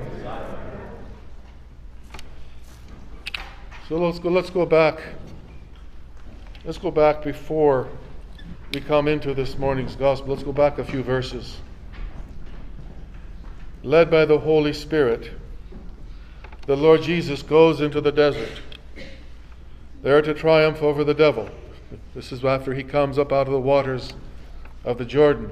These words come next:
where he was baptized by John. So this gospel this morning is the very beginning of the Lord's ministry.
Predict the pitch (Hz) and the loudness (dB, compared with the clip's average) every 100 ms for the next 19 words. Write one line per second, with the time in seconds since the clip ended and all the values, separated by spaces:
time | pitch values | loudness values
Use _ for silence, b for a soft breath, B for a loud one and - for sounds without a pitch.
0 | 98 113 123 117 131 135 135 135 123 123 | -8 -6 -4 -2 2 2 2 0 0 -2
1 | 120 113 123 131 113 - - - - - | -2 0 0 0 -2 -8 -14 -16 -16 -16
2 | - - b b b b b b - 127 | -16 -18 b b b b b b -4 -2
3 | 135 143 156 151 - 127 123 - 143 135 | 0 4 6 4 -2 -4 -4 -2 0 0
4 | 120 110 113 123 123 120 131 139 117 110 | -2 -4 -2 0 0 -2 -2 -2 -2 -2
5 | 117 117 113 104 131 120 - 107 | -2 -2 -2 -2 -2 -4 -6 -10